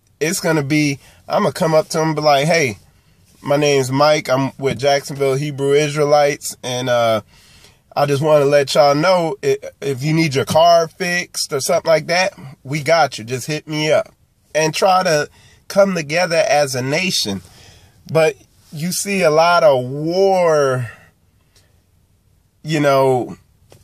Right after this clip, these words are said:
with these groups almost, you know what I'm saying? It's like the wrong, the total wrong mindset from the beginning. You seeing your brother as your enemy. So it's like, we're still in that thing.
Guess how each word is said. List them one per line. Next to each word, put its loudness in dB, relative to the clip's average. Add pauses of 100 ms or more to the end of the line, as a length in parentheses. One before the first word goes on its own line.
(160)
with -4
these -4
groups -4
almost, 0
you -2
know 4
what 2
I'm -4
saying? 0
It's -2
like 0
the -4
wrong, 0 (120)
the 0
total 2
wrong 2
mindset 0
from -2
the -2
beginning. 0
You -4
seeing -2 (240)
your -4
brother 0
as 0
your -2
enemy. -6 (1000)
So 0
it's -2
like, -2 (280)
we're -6
still -2
in 0
that 0
thing. -4